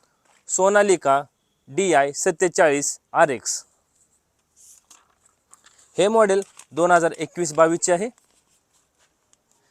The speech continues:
सत्तेचाळीस एच पी कॅटेगरीमा ट्रॅक्टर आहे, पॉवर स्टिअरिंग आहे व ऑइल ब्रेक आहे. आपण समोर टायरचे नक्षे पाहू शकता. समोर टायर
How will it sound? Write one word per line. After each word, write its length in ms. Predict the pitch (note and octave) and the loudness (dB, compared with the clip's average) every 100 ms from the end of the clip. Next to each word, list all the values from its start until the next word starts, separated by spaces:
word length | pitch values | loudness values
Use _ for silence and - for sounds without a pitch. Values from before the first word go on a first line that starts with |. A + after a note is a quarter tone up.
| - | -8
सत्तेचाळीस 480 | - C3+ D#3 F3+ F3 | -6 -4 -2 -2 -2
एच 120 | - | -6
पी 100 | F#3+ | -4
कॅटेगरीमा 460 | F#3+ F3+ F#3 F#3+ F#3 | -2 0 0 0 0
ट्रॅक्टर 240 | F3+ F#3 | -2 -2
आहे, 160 | F3 G#3 - _ _ | -2 -4 -12 _ _
पॉवर 200 | C3+ D3 | 0 0
स्टिअरिंग 320 | D3 E3 D#3+ D#3 | 0 -2 0 0
आहे 180 | F3 G#3+ _ _ | -2 -6 _ _
व 160 | C#3+ G3 - | -4 -4 -2
ऑइल 180 | C#3+ C#3 | -2 -2
ब्रेक 220 | B2+ A#2 | -6 -8
आहे. 180 | A2+ F#2+ _ _ _ | -10 -12 _ _ _
आपण 200 | A#2 - | -12 -10
समोर 300 | D3 E3+ E3 | -8 -4 -2
टायरचे 280 | D#3 E3 D3 | 4 2 2
नक्षे 220 | E3 - | -6 -8
पाहू 200 | D#3 F3 | -2 0
शकता. 320 | E3 G3 C#3+ D#3 - _ _ _ - | 0 -4 -4 -6 -8 _ _ _ -12
समोर 300 | D#3+ D#3 D3+ | -8 -6 -4
टायर 240 | F3 D3+ | -2 -2